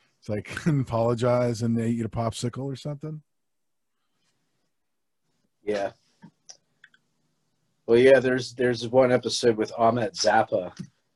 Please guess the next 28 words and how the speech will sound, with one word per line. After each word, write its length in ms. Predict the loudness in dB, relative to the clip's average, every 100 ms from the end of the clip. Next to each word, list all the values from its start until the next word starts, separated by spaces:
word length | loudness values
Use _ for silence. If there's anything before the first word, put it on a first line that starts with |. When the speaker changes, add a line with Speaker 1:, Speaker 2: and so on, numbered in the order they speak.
| _ _ _ _ -6
Speaker 2:
Like, 260 | -4 -4
he, 580 | -6 -6 -2 -2 -4 -8 _
his 340 | -2 0 2
apartment 480 | 0 4 4 4 0
is 120 | 0
where 140 | 2 2
Mark 340 | 2 0 -2
goes 300 | -2 0 0
to, 120 | 0 0
like, 300 | 2 0 -4 _ _ _ _ _ _ _ _ _ _ _ _ _ _ _ -6
stay 540 | -4 2 6 8 6
for 220 | 2 -2
a 60 | -2
few 220 | 0 4
days, 400 | 6 8 6 2
and 120 | -4
Dan 260 | 2 2 4
goes 240 | 2 2
over 200 | 2 2
there 160 | 2 0
and 80 | -2
he's 120 | -4
drinking 360 | -4 -4 -4 -2
beer 220 | 0 2
with 120 | 0
Ahmet 320 | -2 -2 -4
Zappa, 440 | -4 -4 -4 -2 -2
watching 480 | 0 -4 -8 -18